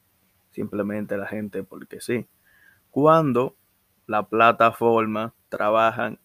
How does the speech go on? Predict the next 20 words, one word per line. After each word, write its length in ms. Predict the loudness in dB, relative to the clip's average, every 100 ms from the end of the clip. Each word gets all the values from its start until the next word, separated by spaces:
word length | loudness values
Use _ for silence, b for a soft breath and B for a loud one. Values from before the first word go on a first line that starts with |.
| _
con 320 | -4 -4 -2
algoritmo. 800 | -6 -4 -4 -4 -4 -8 -16 _ _ _ _ _ _ _ _ _ _ _ _ _ _ _ _ _ _
Si 80 | _ _
tú 180 | -14
no 200 | -12 -12
das 140 | -12 -10
mucho 360 | -10 -4 -4
contenido, 560 | -2 -4 -2 -2 0 -2
la 120 | -4
plataforma 720 | -4 -6 -6 -8 -6 -6 -6
no 140 | -10 -10
te 100 | -8
va, 240 | -8 -8 -10
no 160 | -12
te 180 | -6 -4
va 140 | -2
a 40 | -4
poner 320 | -6 -6 -4
los 100 | -4
algoritmos. 580 | -4 -6 -6 -6 -8